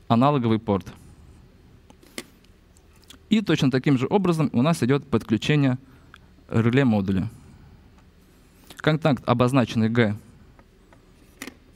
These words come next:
Сокращенно «Ground».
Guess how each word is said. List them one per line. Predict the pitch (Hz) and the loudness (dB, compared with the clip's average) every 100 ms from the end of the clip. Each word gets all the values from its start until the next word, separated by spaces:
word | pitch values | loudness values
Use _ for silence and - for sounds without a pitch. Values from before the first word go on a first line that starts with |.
| - - - - - - - - - - - - - - | -20 -20 -20 -20 -20 -20 -20 -20 -20 -20 -20 -20 -20 -10
Сокращенно | - - 131 123 127 | -4 0 0 2 0
«Ground». | 117 127 110 92 | 2 2 2 -2